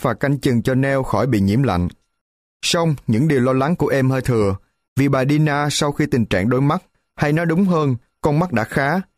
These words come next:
chăm sóc cho cô chủ rất ân cần. Cậu ngạc nhiên về chuyện cho tới nay sức khỏe của cô bé không có gì trục trặc đáng kể,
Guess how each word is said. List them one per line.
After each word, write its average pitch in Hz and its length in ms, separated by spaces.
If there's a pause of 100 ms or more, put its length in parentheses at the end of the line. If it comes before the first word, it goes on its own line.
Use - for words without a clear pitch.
(140)
chăm 143 200
sóc 185 240
cho 151 140
cô 139 120
chủ 104 220
rất 160 200
ân 139 180
cần. 101 340 (680)
Cậu 131 140
ngạc 147 220
nhiên 180 260
về 143 100
chuyện 113 300
cho 151 140
tới 170 180
nay 175 240
sức 196 180
khỏe 107 180
của 147 160
cô 151 180
bé 135 240
không 160 260
có 185 100
gì 147 220
trục - 200
trặc 101 180
đáng 139 180
kể, 113 320